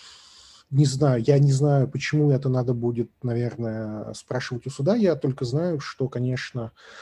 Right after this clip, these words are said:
э, вот эти вот многолетние задержки, м,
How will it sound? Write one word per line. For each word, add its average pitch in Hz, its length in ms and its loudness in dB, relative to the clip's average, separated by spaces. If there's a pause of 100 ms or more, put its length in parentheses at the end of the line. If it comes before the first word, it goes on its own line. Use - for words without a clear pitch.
(220)
э, 117 380 2
вот 117 220 -2
эти 120 160 -2
вот 117 240 -6
многолетние 127 1080 2
задержки, 123 1040 -2
м, 113 380 -4